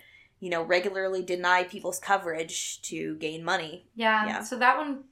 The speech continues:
Speaker 2: did get kind of political, which I liked.
Speaker 1: Oh, yeah.
Speaker 2: Yeah.
Speaker 1: And I, you know, fuck, I love it. I love it.
Speaker 2: Yeah, give people their fucking healthcare, man.
Speaker 1: Seriously.
Speaker 2: Yeah,
Speaker 1: Ugh.
Speaker 2: don't be a dick.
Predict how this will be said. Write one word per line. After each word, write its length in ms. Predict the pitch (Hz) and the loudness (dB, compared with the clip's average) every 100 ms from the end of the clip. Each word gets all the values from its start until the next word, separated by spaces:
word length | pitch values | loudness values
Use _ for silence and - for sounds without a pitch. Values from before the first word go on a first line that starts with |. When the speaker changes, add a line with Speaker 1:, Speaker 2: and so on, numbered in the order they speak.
| _ | _
Speaker 2:
did 240 | 233 208 - | -2 -2 -2
get 180 | 202 | -4
kind 160 | 220 196 | -2 -4
of 80 | 185 | -4
political, 420 | 190 190 190 175 | -4 -4 -2 -2
which 160 | 170 190 | -2 -2
I 80 | 175 | -2
liked. 420 | 160 160 156 - 185 | 0 0 -2 -4 2
Speaker 1:
Oh, 160 | 208 | 2
yeah. 300 | 208 165 - - | 2 0 -4 -6
Speaker 2:
Yeah. 320 | 180 175 170 | -4 -4 -6
Speaker 1:
And 140 | 185 185 | -2 4
I, 220 | 240 302 | 4 4
you 160 | 233 359 | 2 4
know, 140 | 392 | 4
fuck, 220 | 415 494 508 - | 4 2 2 4
I 160 | 339 | 6
love 220 | 381 392 320 | 10 8 8
it. 240 | - - _ | 2 -4 _
I 300 | 247 240 247 | 8 8 8
love 220 | 196 - | 2 -2
it. 80 | - _ _ - | -6 _ _ -4
Speaker 2:
Yeah, 300 | 339 269 214 | 0 0 0
give 140 | 254 | -6
people 200 | 302 311 | -8 -4
their 120 | 311 311 | -4 -2
fucking 300 | 302 311 262 | -2 -2 -2
healthcare, 480 | 233 254 202 180 175 | -2 -2 -4 -4 -4
man. 340 | 175 196 226 - | -8 -8 -12 -14
Speaker 1:
Seriously. 1200 | - - - 240 208 180 175 - 175 156 - - _ _ _ _ _ _ _ - | -10 -6 2 6 6 4 0 -2 -4 -6 -8 -14 _ _ _ _ _ _ _ -8
Speaker 2:
Yeah, 180 | 247 226 | -6 -6
Speaker 1:
Ugh. 60 | - | -6
Speaker 2:
don't 140 | 226 | -8
be 100 | 247 | -6
a 80 | 247 | -4
dick. 320 | 226 214 - | -4 -4 -6